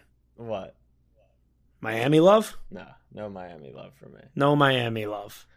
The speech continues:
Speaker 2: They gotta
Speaker 1: Although, I'll tell you a funny story.
Speaker 2: Ugh, I'm sure it's not that funny. <laughs>
Speaker 1: Shout out Tick Pick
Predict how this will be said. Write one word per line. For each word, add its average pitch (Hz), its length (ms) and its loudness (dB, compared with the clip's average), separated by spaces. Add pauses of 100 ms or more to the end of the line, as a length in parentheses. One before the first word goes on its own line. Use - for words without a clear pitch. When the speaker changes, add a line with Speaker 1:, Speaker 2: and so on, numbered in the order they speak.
Speaker 2:
They 127 160 0
gotta 127 220 4
Speaker 1:
Although, 147 880 2 (680)
I'll 135 180 -4
tell 165 280 -2
you 151 120 -4
a 135 40 -6
funny 131 280 -8
story. 127 680 -6 (760)
Speaker 2:
Ugh, 123 160 -10 (300)
I'm 120 60 -14
sure 120 220 -6
it's 113 140 -10
not 104 120 -18
that 104 140 -16
funny. - 260 -18
<laughs> - 20 -14
Speaker 1:
Shout 175 400 0
out 143 260 0
Tick 147 260 -8
Pick 127 280 -6